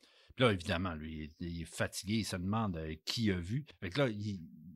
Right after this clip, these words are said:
il va à un prochain embranchement, il prend la première maison sur le bord, il demande, euh,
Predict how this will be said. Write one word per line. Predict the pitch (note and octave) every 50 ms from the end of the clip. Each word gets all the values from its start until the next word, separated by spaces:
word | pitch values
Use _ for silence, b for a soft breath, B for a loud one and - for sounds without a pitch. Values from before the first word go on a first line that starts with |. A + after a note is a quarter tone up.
| F#2 G2+
il | G#2 F#2+
va | A#2 B2 A#2+ A#2 G#2+ G2 F#2+
à | G2+
un | G2
prochain | - - A2 A2 - C#3 B2+
embranchement, | A2+ G#2+ G#2 G#2 G2+ F#2+ - C3+ C#3
il | C3+ A2+
prend | - - B2+
la | A#2 A2+
première | - - - C3 B2+ C3+ C#3
maison | C#3 B2+ A2+ A2 G#2+ A#2+ B2+
sur | A#2+ - B2
le | G#2 F#2+
bord, | G2+ A2+ B2 C3 A#2+ A2
il | G#2+ G#2
demande, | A2 G#2 G#2+ A#2+ B2 B2 A#2 A2
euh, | G2+ F#2+ F#2+ G2 F#2+ F#2+